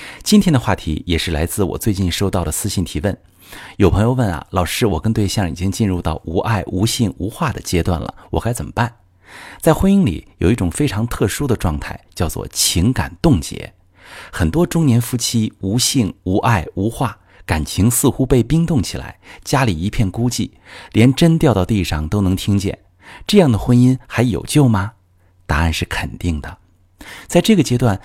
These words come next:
夫妻两个人都会感觉彼此的爱被冰冻起来，在对方身上感受不到任何的爱，没有任何的期待，彼此凑合着，像熟悉的陌生人，两个人的感情就好像沉睡了。彼此没有分享欲，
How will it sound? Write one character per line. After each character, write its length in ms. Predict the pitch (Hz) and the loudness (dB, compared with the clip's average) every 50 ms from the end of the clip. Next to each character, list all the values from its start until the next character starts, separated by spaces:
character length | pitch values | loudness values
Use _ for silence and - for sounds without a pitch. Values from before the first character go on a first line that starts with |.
| - - | -12 -14
夫 160 | - - 175 | -6 -2 -2
妻 140 | 170 - 185 | 0 2 2
两 180 | 147 104 76 | 2 2 2
个 80 | 73 78 | 0 -2
人 180 | 78 80 85 90 | -2 0 0 2
都 160 | - 139 147 | 4 2 4
会 160 | 131 143 117 | 4 2 0
感 220 | - 85 73 69 | -2 -4 -6 -8
觉 180 | 69 - 87 90 | -6 -4 -4 -4
彼 200 | - - 90 107 | -2 0 -2 -2
此 120 | 110 - - | -2 -2 -4
的 80 | - - | -6 -6
爱 280 | - - 107 101 85 | -2 0 0 0 0
被 160 | 82 - 90 85 | 0 0 0 0
冰 280 | - - 127 127 135 | 2 4 4 4 4
冻 200 | 131 123 107 85 | 4 2 0 0
起 200 | 76 - - - | -2 -4 -8 -8
来， 240 | - - 55 - - _ _ - - - - - | -10 -10 -12 -14 -18 _ _ -20 -20 -20 -14 -2
在 180 | - 101 92 | 0 2 2
对 160 | 87 - 117 101 | 4 4 2 2
方 220 | - 98 92 92 | 2 2 0 0
身 180 | - 104 101 95 | 0 0 0 0
上 200 | - 95 82 80 | 0 -2 -2 -2
感 200 | - - 71 - | -4 -8 -6 -4
受 160 | - - 127 | -2 -2 -2
不 140 | - - 98 | -2 0 0
到 140 | 90 90 | 0 0
任 180 | 95 113 113 90 | 2 0 0 0
何 140 | - - 80 | -2 -4 -4
的 80 | 85 | -4
爱， 260 | - 95 95 85 82 - _ _ _ - - - - - | -2 -2 -2 -4 -4 -8 _ _ _ -20 -20 -14 -2 4
没 100 | 107 123 | 6 6
有 120 | 117 95 | 6 6
任 160 | 98 117 104 | 4 2 2
何 120 | 90 - - | 2 0 0
的 80 | 104 | -2
期 240 | 98 - - - 120 | -2 -2 -2 0 0
待， 280 | 110 110 90 82 - _ _ _ - - | 0 0 0 -2 -6 _ _ _ -14 -4
彼 140 | - 110 | -2 -2
此 140 | 117 - 95 | -2 0 -2
凑 280 | - - - - 131 95 | -4 -2 0 2 2 2
合 160 | 78 82 65 - | 0 -4 -8 -8
着， 160 | - - - _ _ _ _ _ | -10 -14 -18 _ _ _ _ _
像 240 | - - - 101 87 | -4 0 0 0 0
熟 240 | - - - 95 101 | -2 -2 -2 -2 0
悉 160 | 104 - 104 | 0 0 2
的 80 | 101 104 | 2 4
陌 160 | 107 98 85 | 4 2 2
生 220 | - - 107 107 | 2 2 0 0
人， 240 | 98 65 53 55 - _ _ _ - - - - - | 0 -2 -4 -8 -12 _ _ _ -20 -20 -20 -14 -2
两 180 | - 95 87 87 | 2 4 4 6
个 60 | 87 | 4
人 100 | 87 92 | 4 4
的 120 | 98 113 117 | 2 2 2
感 180 | - 85 76 | 0 -2 -2
情 340 | 76 - - 82 78 82 90 - | -4 -4 -4 -2 -2 -2 -2 -4
就 160 | - - 107 | -2 0 0
好 160 | 90 - 78 73 | 0 0 -4 -6
像 220 | - - 78 78 | -6 -6 -4 -4
沉 240 | - - - 82 85 | -4 -4 -2 -2 -2
睡 200 | - - 160 127 | -2 -2 -2 -2
了。 180 | 90 65 - - _ _ _ _ _ _ _ _ - - - - - - | -4 -6 -10 -18 _ _ _ _ _ _ _ _ -20 -20 -18 -18 -8 2
彼 120 | - 123 165 | 4 4 6
此 300 | 160 - - 104 87 87 | 4 2 0 0 0 2
没 120 | 90 120 | 4 4
有 120 | 143 113 | 4 4
分 180 | - - 131 143 | 2 2 0 0
享 200 | 135 - 76 69 | 0 0 -2 -2
欲， 240 | 87 120 110 - | -2 -2 -2 -2